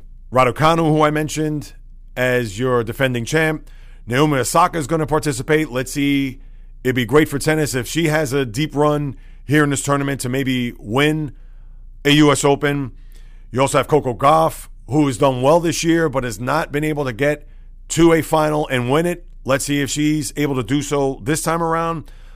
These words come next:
Elena Rybakina, who won the Wimbledon tournament just a couple months ago, let's see if she has another spell of magic in her tennis racket to win back-to-back majors. Ons Jabeur, who is a finalist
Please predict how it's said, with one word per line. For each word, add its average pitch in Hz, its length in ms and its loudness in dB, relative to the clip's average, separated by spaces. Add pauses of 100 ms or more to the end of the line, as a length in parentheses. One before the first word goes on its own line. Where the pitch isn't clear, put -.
(160)
Elena 147 340 2
Rybakina, 151 680 2
who 135 140 2
won 147 320 2
the 131 440 -2 (560)
Wimbledon 175 360 2
tournament 165 400 0
just 160 200 -4
a - 20 -12
couple 165 220 -2
months 160 200 -4
ago, 160 340 2
let's 135 240 -4
see 151 180 -2
if 139 80 -6
she 147 460 -2
has 143 480 0
another 160 640 -2 (1160)
spell 175 340 2
of 151 100 2
magic 165 400 -2
in 139 180 -4
her 170 300 0
tennis 170 340 -2
racket 170 440 -2
to 147 180 2
win 156 480 0
back-to-back 131 520 0
majors. 165 560 -2 (500)
Ons 151 320 4
Jabeur, 156 480 4
who 147 180 4
is 127 180 0
a 131 140 2
finalist 165 760 0